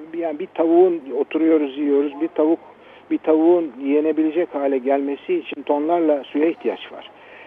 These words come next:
E, dolayısıyla yani İstanbul ve İstanbul gibi büyük metropoller sadece kullandıkları suyla değil fakat dolaylı olarak ihtiyaç duydukları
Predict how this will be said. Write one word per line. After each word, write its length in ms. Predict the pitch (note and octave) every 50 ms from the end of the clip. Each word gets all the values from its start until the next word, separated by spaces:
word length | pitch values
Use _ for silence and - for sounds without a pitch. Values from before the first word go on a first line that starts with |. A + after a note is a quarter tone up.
| - - - - -
E, 60 | C#3+ C#3 C#3 C#3 C3+ C3 B2+ B2 A#2+ A#2+ A2
dolayısıyla 580 | A#2+ C3 C3+ C#3 C#3 C3 - - G3 F3 D#3+ C3+
yani 240 | B2+ B2+ B2 A#2+ A#2+ B2+ -
İstanbul 380 | - - D#3 D#3+ D#3+ D#3 D3 D3 D#3 - - - - - - _ - - - - - _ _ _ _ _ - B2
ve 120 | C3 C3+ B2+ -
İstanbul 320 | - - D#3 D#3 D#3+ D#3 D3+
gibi 260 | C#3+ C3+ C3+ C3 A#2+
büyük 200 | B2+ C#3+ C#3+ -
metropoller 720 | C3 B2+ A#2+ - - C3 B2 - A#2+ A#2+ B2 C3 E3 F3+ - - - - - - - _ _ -
sadece 360 | - C#3 D3+ C#3+ C#3+ B2+ C#3+ C#3
kullandıkları 880 | - - C3+ C3 C3+ C#3 C3+ C#3 C3+ - - C#3+ C#3+ D3 D#3 D#3 C#3 - - _
suyla 420 | - - - C#3 C3 B2+ B2+ B2+ A#2+
değil 180 | D#3 F3 F3+ - -
fakat 280 | D#3+ D3 - D3+ C#3+ B2+ A#2 -
dolaylı 440 | B2+ B2 B2+ C3+ C3+ C3+ C#3+ E3+ G3+
olarak 380 | G3 E3 C#3 C3 B2 A#2 -
ihtiyaç 380 | A2+ G#2+ - - B2 A#2+ B2 - - -
duydukları 640 | - B2 A#2 A2+ G#2+ A2 B2 - - B2 A#2+ A#2